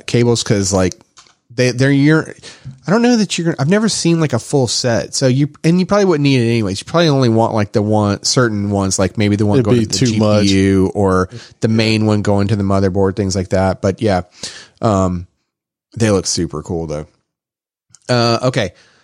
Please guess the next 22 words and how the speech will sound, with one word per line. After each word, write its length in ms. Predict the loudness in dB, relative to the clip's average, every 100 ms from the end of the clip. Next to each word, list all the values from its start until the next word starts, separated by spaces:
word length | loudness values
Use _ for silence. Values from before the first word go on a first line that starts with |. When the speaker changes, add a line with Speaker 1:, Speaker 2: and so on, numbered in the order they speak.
| _ _
Speaker 1:
So 540 | -8 0 2 4 2 0
while 300 | 0 2 2
we're 180 | 4 4
on 160 | 2 0
the 80 |
category 640 | -2 -2 0 0 2 2 0
of 460 | 0 2 2 0 -2 -8 -8
bling, 420 | -4 -2 -2 -4 -12 -20 _ _ _ _ _ _ _ _ _ _ _ _ _
let's 200 | -6 -6
talk 260 | -2 -2 -2
about 420 | -4 -2 -4 -6 _ _
this. 360 | -16 -14 -14 -12
Oh, 160 | -10
wait. 200 | -10 -12 _ _
No, 160 | -18 -18 -16
let 140 | -16
me 80 | -18
just 180 | -20 -18
grab 300 | -16 -16 -16
that. 460 | -16 -14 -14 -18 -20 -18 -20 _ -20 -20 _ _ -6
So, 600 | -2 2 4 2 0
<clears throat> 60 | _